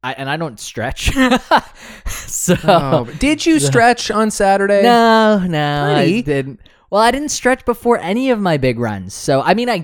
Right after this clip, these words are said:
Speaker 1: I rolled it out after the fact, and yeah, like, I was, I was, you
Speaker 2: Yeah.
Speaker 1: know,
Speaker 2: I mean, it's more
Speaker 1: moving
Speaker 2: important,
Speaker 1: around.
Speaker 2: I think, to stretch afterward. We do, like, a little bit of, like, leg swinging, some jumping jacks ahead of time, like a warm up.
Speaker 1: Yeah, sure.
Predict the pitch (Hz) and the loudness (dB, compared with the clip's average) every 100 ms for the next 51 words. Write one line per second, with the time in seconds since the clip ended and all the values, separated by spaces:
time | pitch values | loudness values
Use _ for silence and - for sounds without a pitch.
0 | - 135 123 143 170 147 131 123 104 104 | -4 -4 0 4 4 2 2 2 0 -6
1 | 127 107 123 104 - 120 117 110 104 104 | -10 -6 -6 -6 -6 -6 -4 -4 -8 -8
2 | 113 107 95 - 113 107 98 - - _ | -6 -6 -8 -8 -6 -4 -6 -10 -20 _
3 | _ 131 113 92 104 _ 151 190 165 117 | _ -6 -4 -6 -10 _ -4 -2 -4 -4
4 | 269 381 320 165 143 147 - 98 - 107 | -4 -2 -4 -4 -4 -6 -10 -12 -10 -10
5 | 104 107 - 98 98 113 190 262 247 180 | -8 -10 -10 -16 -16 -10 -8 -4 -4 -4
6 | 143 156 147 139 123 117 117 120 120 - | -4 -4 -4 -2 -2 -4 -6 -6 -6 -8
7 | 120 120 120 - 110 107 120 120 120 117 | -8 -6 -10 -10 -8 -6 -6 -6 -4 -4
8 | - 120 120 120 127 131 110 107 107 143 | -6 -4 -6 -6 -6 -6 -6 -6 -2 -2
9 | 170 208 165 120 95 - 98 82 | -2 -2 -2 -6 -6 -10 -12 -14